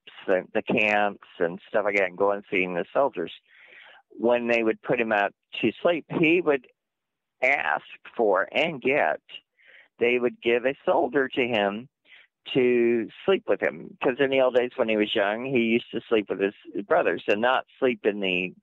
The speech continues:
you know, naughty sense. To, he just needed company. And so they would have soldiers they would assign to him to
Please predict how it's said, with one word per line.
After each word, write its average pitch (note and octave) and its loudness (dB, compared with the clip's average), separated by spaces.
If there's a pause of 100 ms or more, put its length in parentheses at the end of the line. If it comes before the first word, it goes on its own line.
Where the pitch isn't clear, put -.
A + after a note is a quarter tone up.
(120)
you A2 -2
know, C#2 -2 (200)
naughty G#2 0
sense. - -6 (680)
To, B2 2 (100)
he B2+ 2
just B2 0 (920)
needed C3+ 2
company. B2 -4 (760)
And A#2 0
so A#2 4
they B2 2
would C#3+ 0
have C3 0
soldiers A2 0
they A#2 2
would G#2+ -2 (220)
assign A#2+ -2
to C#3+ -8
him F#2+ -2 (1040)
to A#2 4